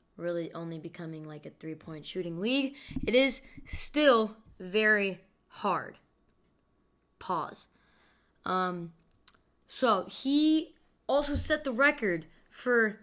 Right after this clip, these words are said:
fewest games to reach one thousand and two thousand threes made, which is actually incredible. If you make one thousand threes in just a little over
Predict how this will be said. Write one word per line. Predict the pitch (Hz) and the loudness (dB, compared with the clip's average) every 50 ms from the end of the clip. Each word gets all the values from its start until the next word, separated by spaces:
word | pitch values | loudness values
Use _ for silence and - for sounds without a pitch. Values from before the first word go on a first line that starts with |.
| _ | _
fewest | _ - - - 247 262 294 294 294 269 277 - 202 180 - | _ -16 -12 -6 -2 -2 0 0 0 0 -2 -4 -8 -4 0
games | 254 262 269 277 262 233 202 185 180 170 - _ _ _ _ _ | 4 4 4 4 2 0 -2 -4 -8 -10 -14 _ _ _ _ _
to | - - 214 | -14 -10 -8
reach | 202 185 175 190 226 247 240 196 - - - - - - _ _ _ _ _ _ - | -8 -6 -6 -6 -6 -6 -6 -8 -8 -10 -12 -14 -14 -18 _ _ _ _ _ _ -18
one | 160 156 196 226 247 247 226 | -10 -6 -4 -2 -2 -2 -2
thousand | - 226 208 208 208 190 196 190 - | -2 0 0 2 0 0 -4 -6 -8
and | - 202 208 220 214 | -6 -6 -4 -4 -6
two | - - | -8 -8
thousand | 208 214 202 196 196 202 190 196 | -6 -4 -4 -4 -4 -6 -8 -8
threes | 196 202 208 196 170 | -8 -8 -6 -6 -6
made, | 175 190 180 175 165 160 | -6 -4 -4 -4 -4 -4
which | 175 170 180 | -6 -8 -8
is | 175 160 | -8 -8
actually | 170 170 175 170 170 - 170 160 | -8 -6 -6 -8 -8 -10 -12 -12
incredible. | 156 156 147 - - 185 180 160 143 143 147 - _ _ _ _ _ _ - | -12 -12 -14 -14 -10 -8 -8 -8 -10 -12 -16 -18 _ _ _ _ _ _ -8
If | 208 202 190 | -8 -6 -6
you | 196 190 208 220 240 254 277 294 311 302 - - _ _ _ _ _ _ _ _ _ - | -6 -6 -4 -4 -2 -2 -2 -2 -2 -4 -6 -14 _ _ _ _ _ _ _ _ _ -6
make | 202 202 208 214 214 - | -2 -2 -2 -2 -2 -4
one | 202 202 196 185 | -6 -6 -6 -6
thousand | - - - 170 175 185 196 190 202 208 202 196 - | -6 -6 -4 -2 -2 -2 -2 -4 -4 -6 -8 -8 -10
threes | 165 170 170 175 180 196 208 202 185 - - - | -10 -8 -8 -6 -6 -6 -6 -8 -10 -12 -14 -14
in | 175 170 170 160 156 - _ _ _ _ _ _ _ _ | -12 -10 -10 -12 -14 -16 _ _ _ _ _ _ _ _
just | - - 185 180 185 175 - - | -8 -4 -4 -4 -4 -6 -8 -8
a | - 180 | -6 -6
little | 170 165 175 175 175 165 156 | -4 -2 -2 -2 -2 -2 -4
over | - 170 170 160 165 165 160 160 | -4 -6 -6 -6 -8 -10 -10 -12